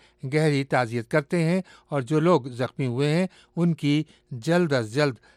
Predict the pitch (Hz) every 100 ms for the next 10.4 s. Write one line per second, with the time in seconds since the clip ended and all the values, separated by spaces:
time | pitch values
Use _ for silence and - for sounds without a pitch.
0 | _ - 135 135 131 127 151 160 131 110
1 | 113 117 117 135 131 147 117 98 95 -
2 | _ 143 147 190 208 185 175 214 202 151
3 | 139 180 208 180 156 139 - 139 147 131
4 | 117 127 117 170 156 190 196 - _ 165
5 | - 127 139 160 160 131 123 123 123 180
6 | - - _ 123 175 160 - 127 120 117
7 | 120 113 147 175 - - - 139 113 147
8 | 143 113 123 151 156 143 117 117 110 110
9 | 104 131 156 165 - - 131 143 151 147
10 | 143 139 - 127